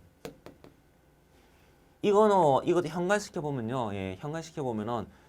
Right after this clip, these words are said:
제시문에서 정답률이 오십 퍼센트가 떨어져요. 그러니까 할 때 제시문을 갖다가 거꾸로 해서 해버리는 거죠.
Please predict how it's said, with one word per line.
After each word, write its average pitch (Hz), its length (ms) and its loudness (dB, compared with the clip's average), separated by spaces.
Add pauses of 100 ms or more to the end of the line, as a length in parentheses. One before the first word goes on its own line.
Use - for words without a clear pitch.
(120)
제시문에서 185 720 -2
정답률이 120 540 -4
오십 107 280 -6
퍼센트가 127 760 -4
떨어져요. 117 400 -2
그러니까 - 140 -6
할 180 140 -4
때 185 120 -6
제시문을 208 440 0
갖다가 117 240 -2
거꾸로 180 340 0
해서 143 160 -6
해버리는 120 280 -8
거죠. 85 260 -12